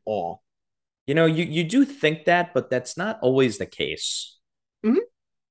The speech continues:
Speaker 1: Oh, right, 'cause we, we, we also said, we also said last week that there was no shot in hell that the Patriots would even have a chance against the Packers, and
Speaker 2: Exactly.
Speaker 1: they took them to
Speaker 2: And, and
Speaker 1: overtime.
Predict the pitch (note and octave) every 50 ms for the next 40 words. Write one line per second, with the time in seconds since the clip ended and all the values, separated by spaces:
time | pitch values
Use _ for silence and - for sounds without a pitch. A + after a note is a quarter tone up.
0 | _ _ _ _ _ _ _ _ _ _ _ _ _ _ _ _ _ _ E4+ E4+
1 | F4 F#4+ F#3+ - - D3 C3 D#3+ A3+ A3 A3 B3 A#3+ A3+ B3 B3 B3 C4 B3 -
2 | A3 F#3+ - F#3+ - - F#3 F#3+ G#3 A3 A#3 A3 - D#3 D3 D#3 C3+ C#3 C3+ B2+
3 | B2 - - C3 B2+ - - - C#3 C3+ B2 A#2+ B2 B2+ D3+ D3 C#3+ - - E3
4 | D#3 C#3+ - C3+ C3 A2+ E3+ F3 E3 A2 F#2+ G#2+ A2+ - _ _ _ _ _ _
5 | _ - C3 C3 B2+ - G#2 - C#3+ D#3+ D#3+ D3+ - D#3+ C#3+ - - B2 C3+ C#3
6 | C3+ B2+ C#3 C3 A2+ G2 - - C#3+ B2+ A#2+ A#2+ - - A#2 A#2 - - F#3 G#3
7 | G#3+ - - - - B2 B2 - - _ - B2 A#2+ A#2+ D3 D3 C3+ C#3+ D3 D#3
8 | C3+ A#2 C3 A#2+ G2+ F2 F2 F2+ F#2 C3+ C3 B2 A2 A2+ G#2+ E2+ D2 -